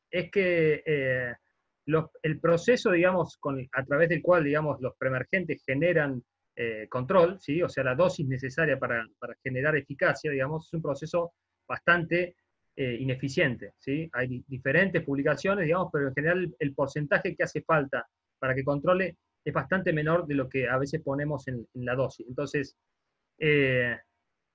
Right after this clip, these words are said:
lo que les quiero contar es que si la precipitación es suficiente para que baje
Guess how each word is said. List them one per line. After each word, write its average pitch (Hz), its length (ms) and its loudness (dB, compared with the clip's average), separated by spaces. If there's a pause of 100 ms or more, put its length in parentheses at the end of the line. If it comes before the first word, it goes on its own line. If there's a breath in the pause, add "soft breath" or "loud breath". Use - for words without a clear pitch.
(520)
lo 147 160 2
que 160 100 2
les 156 120 0
quiero 208 220 4
contar 185 320 4
es 180 120 0
que 165 120 0
si - 140 -8
la 143 120 2
precipitación 151 640 -2
es 175 120 -6
suficiente 139 720 -2
para 131 320 2
que 143 140 0
baje 143 540 0